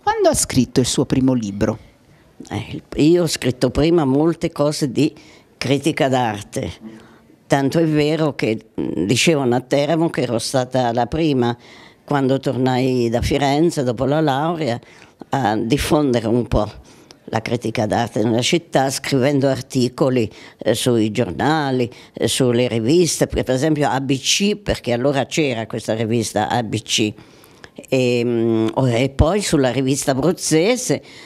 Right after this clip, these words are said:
Speaker 2: eh, sulla quale scrivo tutt'oggi, insomma.
Speaker 1: Aida Stoppa ha scritto innumerevoli libri nella sua vita, affrontando spesso la tematica a lei più cara, la condizione della donna, storica, politica, economica e sociale. Tra i suoi ultimi romanzi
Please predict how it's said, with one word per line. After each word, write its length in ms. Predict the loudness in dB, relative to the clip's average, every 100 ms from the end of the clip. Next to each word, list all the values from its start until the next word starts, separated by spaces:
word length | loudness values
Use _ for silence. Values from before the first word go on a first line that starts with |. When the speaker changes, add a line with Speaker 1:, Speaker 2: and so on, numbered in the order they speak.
| -20 -12 -2
Speaker 2:
eh, 140 | 0
sulla 320 | 2 2 2
quale 720 | 2 2 2 2 2 2 0
scrivo 420 | -4 -4 0 0 0
tutt'oggi, 640 | -2 -2 -2 -2 -2 -4
insomma. 500 | -4 -2 0 0 0 -2 0
Speaker 1:
Aida 280 | 2 2
Stoppa 360 | 0 0 0 0
ha 40 |
scritto 280 | 0 0 0
innumerevoli 680 | 2 4 2 2 0 0 0
libri 360 | 2 0 2 2
nella 260 | 2 0
sua 180 | 0 -2
vita, 460 | -2 -2 0 -2 -2
affrontando 640 | -6 0 0 2 2 2
spesso 400 | 0 0 0 2
la 100 | 0
tematica 560 | 0 0 0 -2 -2 -2
a 20 |
lei 180 | 0 -2
più 200 | -2 -6
cara, 480 | -4 -4 -4 -6 -10
la 140 | -6 -2
condizione 500 | 0 0 2 0 2
della 220 | 0 2
donna, 420 | 2 2 0 -2
storica, 640 | -2 -2 0 0 0 -4 -4
politica, 480 | 0 0 0 0
economica 480 | 2 2 2 2 2
e 60 | 0
sociale. 480 | -2 -4 -4 -4 -8 -12 -20 -6
Tra 140 | -2
i 40 | 0
suoi 180 | 2 4
ultimi 380 | 2 2 2
romanzi 520 | 4 4 2 2 -2